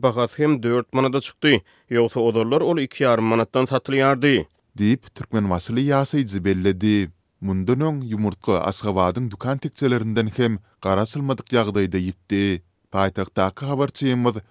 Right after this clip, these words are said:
Speaker 2: ýumurtkanyň tapdyrýan sowda nokotlarynda onuň bahasynyň tas iki hisse ýokurlanandygyny hem belledi. Döwlet dukanlarynda çäkli möçberde goýberilen azyk haritlarynyň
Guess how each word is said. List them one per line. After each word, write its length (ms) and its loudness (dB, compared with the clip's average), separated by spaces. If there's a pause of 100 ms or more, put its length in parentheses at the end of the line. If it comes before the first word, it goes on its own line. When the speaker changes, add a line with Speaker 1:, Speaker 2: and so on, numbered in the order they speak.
(180)
Speaker 2:
ýumurtkanyň 720 0
tapdyrýan 580 -2
sowda 320 -2
nokotlarynda 920 0 (160)
onuň 360 -2
bahasynyň 640 -2 (240)
tas 200 -2 (100)
iki 220 -4
hisse 280 -6
ýokurlanandygyny 1040 -2
hem 200 -4
belledi. 600 0 (400)
Döwlet 340 -2
dukanlarynda 720 -2
çäkli 420 -2
möçberde 460 -4
goýberilen 600 0
azyk 380 -2
haritlarynyň 640 -2